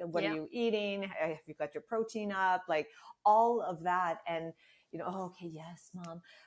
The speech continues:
Speaker 1: But, you know, I, I think it's like, it is truly a system that you have to put in
Speaker 2: Yeah.
Speaker 1: place. And th-, this is what, you know, fast, fat loss as a way of life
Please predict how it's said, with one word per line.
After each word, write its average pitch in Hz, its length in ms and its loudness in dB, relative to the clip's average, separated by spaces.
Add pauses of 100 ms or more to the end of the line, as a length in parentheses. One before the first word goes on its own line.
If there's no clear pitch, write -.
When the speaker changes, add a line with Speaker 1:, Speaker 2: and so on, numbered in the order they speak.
Speaker 1:
But, 208 260 10
you 226 120 8
know, 226 120 8
I, 220 280 6
I 214 80 6
think 277 280 0
it's 262 260 2
like, 208 340 4
it 226 140 10
is 269 300 4
truly 175 840 4 (920)
a 196 60 8
system 185 680 -2 (920)
that 165 160 4
you 170 60 2
have 180 200 0
to 175 80 -4
put 165 180 -2
in 160 60 0
Speaker 2:
Yeah. 160 60 -4
Speaker 1:
place. 147 320 -2
And 185 120 0
th-, 208 140 2
this 247 160 6
is 233 120 2
what, 196 280 6 (240)
you 208 160 0
know, 180 100 4
fast, 190 320 2 (140)
fat - 200 -4
loss 170 260 -2
as 175 140 -6
a 170 40 -4
way 170 140 0
of 160 100 -4
life 180 300 2